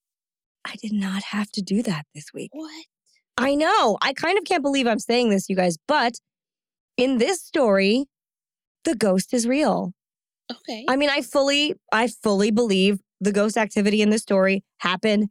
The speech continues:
Speaker 1: as told.
Speaker 2: Ooh, so there's, like, no Sherlock Holmes that popped in?
Speaker 1: Nope. Nope.
Speaker 2: Okay.
Speaker 1: Nobody's, like, faking it with a light and a sheet or, <laughs> like,
Speaker 2: Yeah. <laughs>
Speaker 1: telling a weird story to cover something up. No.
Speaker 2: Mm.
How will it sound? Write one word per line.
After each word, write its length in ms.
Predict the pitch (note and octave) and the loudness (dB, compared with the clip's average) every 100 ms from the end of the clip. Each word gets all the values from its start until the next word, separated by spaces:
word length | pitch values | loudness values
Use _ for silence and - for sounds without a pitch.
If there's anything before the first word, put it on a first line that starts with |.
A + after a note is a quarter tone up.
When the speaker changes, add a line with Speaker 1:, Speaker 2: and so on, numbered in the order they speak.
| _ | _
Speaker 1:
as 200 | E3+ F3 | 0 0
told. 340 | F3 D#3+ C#3 G3+ _ _ - | 0 -2 -4 -10 _ _ -10
Speaker 2:
Ooh, 260 | D4+ G3+ - | -6 -6 -10
so 200 | - A#3 | -10 -4
there's, 220 | G3 G3+ | -4 -4
like, 140 | G3 | -6
no 160 | G3+ F#3+ | -6 -6
Sherlock 400 | F#3+ G3 F#3 F3+ - | -6 -8 -8 -10 -8
Holmes 360 | F#3+ F#3 F#3+ F#3 | -6 -4 -6 -8
that 120 | - | -12
popped 280 | G3 F#3+ - | -10 -10 -6
in? 180 | G3 F#3+ | -4 0
Speaker 1:
Nope. 160 | C#3 - _ _ _ _ _ _ - | -2 -2 _ _ _ _ _ _ -4
Nope. 260 | G#3 A3 - _ E3+ | 0 0 -4 _ -20
Speaker 2:
Okay. 320 | B3+ C4+ B3 G#3 | -16 -14 -6 -2
Speaker 1:
Nobody's, 360 | G3+ G#3+ G#3 | 0 2 2
like, 200 | G#3 G#3 - - | 2 0 -4 -4
faking 320 | A3 G#3 G#3 | -2 0 2
it 140 | G3+ | 2
with 140 | F#3 G3 | 2 2
a 60 | |
light 260 | G3+ G3+ G3+ | 2 2 2
and 80 | G3+ | 0
a 60 | |
sheet 480 | F#3+ - G#3+ F#3+ F#3 - | 0 0 2 2 0 0
or, 120 | G3 | 2
<laughs> 20 | |
like, 120 | B3 G#3+ | 2 0
Speaker 2:
Yeah. 320 | F#3+ - C#4 A#3+ _ _ _ | 0 0 0 -4 _ _ _
<laughs> 80 | D#4+ | -6
Speaker 1:
telling 300 | D4+ C4 C4 B3+ | 0 2 2 2
a 80 | |
weird 340 | B3 A#3+ A#3 A3+ | 2 4 2 0
story 440 | - A#3+ A#3 A3 | 0 2 2 2
to 80 | G#3+ | 0
cover 300 | G#3 A3 G#3+ | 0 0 0
something 400 | G3+ G#3+ F#3+ G#3 | 0 0 0 2
up. 220 | G3 G3 | 2 0
No. 380 | F#3 G3 F4 A4+ | 2 2 2 0
Speaker 2:
Mm. 120 | A3+ | -4